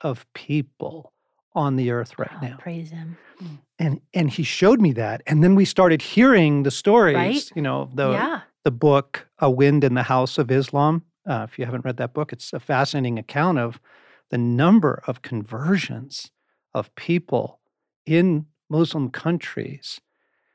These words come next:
Speaker 1: that are coming out of direct encounters with Jesus. He is walking into their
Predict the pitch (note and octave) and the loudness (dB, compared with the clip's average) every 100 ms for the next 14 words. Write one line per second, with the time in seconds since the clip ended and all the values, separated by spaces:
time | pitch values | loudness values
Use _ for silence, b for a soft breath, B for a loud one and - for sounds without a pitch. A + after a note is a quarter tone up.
0 | _ - C#3 B2+ - E3+ D#3 C3+ A#2+ A2 | _ -2 -2 -2 -2 0 2 2 0 -4
1 | A2 - B2+ A#2 A#2 C3+ F3 G3 - D#3 | -6 0 0 0 2 4 4 2 -2 -2
2 | C3 - C3 B2 A2 B2 A#2+ A#2+ A2+ - | -2 -4 -4 -4 -6 -8 -8 -8 -8 -10
3 | - - - C3 A#2 B2+ C#3 D3 D3 C3 | -18 -14 -4 -4 -2 2 2 2 -2 -2
4 | B2+ A#2+ G#2+ | -2 -2 -4